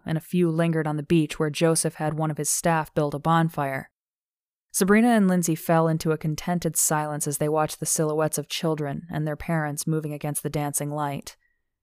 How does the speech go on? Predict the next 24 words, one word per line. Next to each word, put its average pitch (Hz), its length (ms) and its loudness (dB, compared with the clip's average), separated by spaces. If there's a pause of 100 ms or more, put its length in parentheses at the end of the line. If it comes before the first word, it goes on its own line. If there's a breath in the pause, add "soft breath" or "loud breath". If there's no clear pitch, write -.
(180)
Magdalene 185 480 2
cleared 175 280 2
the 165 140 2
empty 156 240 0
platter. 147 560 0 (500)
Joseph 190 320 4
followed 165 340 4
her 156 120 0
inside. 151 600 -2 (600)
The 165 80 -4
foam 202 300 4
on 202 80 6
the 170 60 4
waves 160 380 4
breaking 165 440 2
on 160 100 0
the 151 80 -2
beach 147 420 -4
was 147 120 -4
ghostly 165 520 2
white 151 360 0
in 151 80 -2
the 147 60 0
moonlight. 147 600 -4